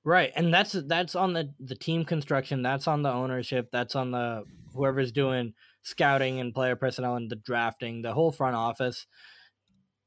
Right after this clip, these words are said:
They gotta, they gotta be better. And <sighs> Bengals aren't known for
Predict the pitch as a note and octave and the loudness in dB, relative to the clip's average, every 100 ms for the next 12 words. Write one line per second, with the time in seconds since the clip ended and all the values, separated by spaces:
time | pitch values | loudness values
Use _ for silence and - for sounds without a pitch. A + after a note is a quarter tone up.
0 | - C#3+ D#3+ D#3+ F#3+ F3+ C3+ E3 E3 F3+ | -8 2 4 8 8 6 2 2 6 6
1 | E3 D3+ D#3 C#3 - C#3+ C#3+ C#3+ - - | 6 2 2 0 -2 -2 -2 -4 -12 -14
2 | - _ _ _ _ _ _ - E3+ G3+ | -14 _ _ _ _ _ _ -10 0 2
3 | A3+ A3+ F3+ D#3 D#3 D#3 D3 - C3+ C3 | 6 6 6 4 4 2 -2 -8 -4 2
4 | C3+ C#3+ C#3+ C3+ C3+ | 2 4 0 0 -2